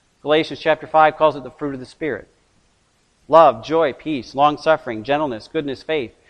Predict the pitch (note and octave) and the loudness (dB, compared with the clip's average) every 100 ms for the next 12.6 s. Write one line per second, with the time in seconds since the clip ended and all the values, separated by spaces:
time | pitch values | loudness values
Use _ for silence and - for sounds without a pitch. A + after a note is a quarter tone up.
0 | _ _ D#3 E3 D3+ - _ _ C#3+ - | _ _ -6 0 0 0 _ _ -12 0
1 | G#3 G#3 F3+ F#3 F#3+ F#3 D3 B2 - D3+ | 0 0 -2 2 2 0 -10 -10 -6 -6
2 | C#3 E3 G#3 G3+ C#3+ D#3+ - - _ - | -4 2 6 6 4 0 -4 -18 _ -2
3 | E3+ D3+ C#3+ A#2+ F#3 G#3+ G3 D3 C#3+ D#3 | -2 0 -4 4 6 6 2 -4 -4 -4
4 | D3+ D#3 D3+ D#3+ D#3 D3+ D3+ F3 F#3 F#3+ | -6 -6 -4 -4 -4 -4 -4 2 2 2
5 | F#3 F3 D3 C#3 C#3+ E3+ F3 E3+ C3+ G#2+ | -4 -6 -6 -8 -6 -2 -2 -2 -14 -16
6 | F#2+ - _ _ _ _ _ _ _ _ | -18 -20 _ _ _ _ _ _ _ _
7 | D3 E3+ E3+ - E3 - C3+ C#3 C3 C#3 | 8 8 4 -6 -10 -4 -4 -4 -6 -10
8 | - D3+ D#3 F#3 G#2+ - _ _ _ - | -8 -6 -2 0 -2 -8 _ _ _ -10
9 | C#3 D3 C#3+ E3+ G3+ - E3+ E3+ D#3 - | -4 -4 2 2 2 -2 0 2 2 4
10 | F3+ F3+ D#3 - - _ _ _ _ - | 6 6 2 -6 -12 _ _ _ _ -8
11 | D#3+ G3 F#3 E3 D#3+ D#3 C#3 - - A3 | -4 0 4 6 6 4 0 -8 -2 2
12 | A3+ G3 - A#2+ A#2+ D3+ | 2 0 -6 -6 -4 -6